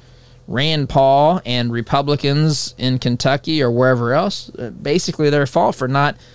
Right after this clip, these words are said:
supporting these climate change, uh, pieces of legislation." Because apparently, according to their logic, I guess it would have stopped this, or it would have made the tornadoes less severe. And of course, there's no way of definitively proving this because you can't,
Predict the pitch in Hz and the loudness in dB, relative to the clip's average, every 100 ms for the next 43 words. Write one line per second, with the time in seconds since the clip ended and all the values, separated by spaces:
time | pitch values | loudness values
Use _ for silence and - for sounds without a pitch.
0 | - - - 131 151 147 143 127 123 - | -20 -14 -12 -2 2 2 2 -2 -4 -2
1 | 170 208 - - 87 73 - - - _ | 0 0 -2 -4 -4 -6 -10 -12 -16 _
2 | _ _ _ - 85 76 65 - 135 123 | _ _ _ -10 -8 -8 -10 -6 -4 -2
3 | 110 104 98 104 95 92 113 98 - 87 | -2 -6 -4 -4 -4 -4 -4 -2 -4 -4
4 | - 113 - 160 220 185 147 - - - | -4 -4 -2 -2 0 0 -2 -6 -20 -20
5 | _ _ - - 190 220 196 185 180 165 | _ _ -12 -2 2 2 2 2 2 4
6 | 196 170 143 120 123 151 185 160 139 131 | 2 2 0 0 2 2 2 2 2 0
7 | - - 160 - 113 - 196 214 220 214 | 0 0 0 -2 -6 -2 0 2 0 0
8 | 214 208 196 185 190 190 170 151 120 127 | -2 -2 -2 0 2 2 0 -2 -2 -4
9 | - 120 92 85 50 - - - _ _ | -2 -2 -4 -6 -8 -12 -16 -20 _ _
10 | _ _ _ _ - 208 - 196 - 131 | _ _ _ _ -2 0 0 0 0 -2
11 | 117 135 120 98 - - _ _ - 113 | 2 2 2 -2 -10 -20 _ _ -20 -12
12 | 123 - 170 170 135 117 90 - 208 202 | -10 -2 0 2 0 -2 -4 0 0 0
13 | 104 113 - 135 135 120 107 156 143 - | -2 -4 -4 -2 0 -2 -2 0 0 -4